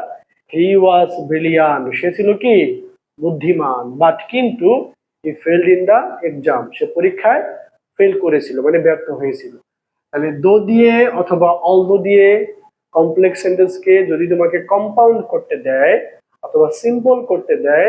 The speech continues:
আশা করি এরপর থেকে তোমাদের কখনো সমস্যা হবে না। পরবর্তীতে আমি তোমাদের জন্য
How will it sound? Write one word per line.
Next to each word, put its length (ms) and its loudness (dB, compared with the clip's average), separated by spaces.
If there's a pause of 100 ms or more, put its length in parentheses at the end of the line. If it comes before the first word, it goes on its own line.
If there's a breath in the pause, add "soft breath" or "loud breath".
(140)
আশা 160 0
করি 240 2 (180)
এরপর 280 0 (120)
থেকে 180 -6
তোমাদের 380 0
কখনো 300 -4 (120)
সমস্যা 420 -10
হবে 180 -4
না। 120 -6 (540)
পরবর্তীতে 560 -2 (120)
আমি 100 -2 (100)
তোমাদের 340 2
জন্য 160 -2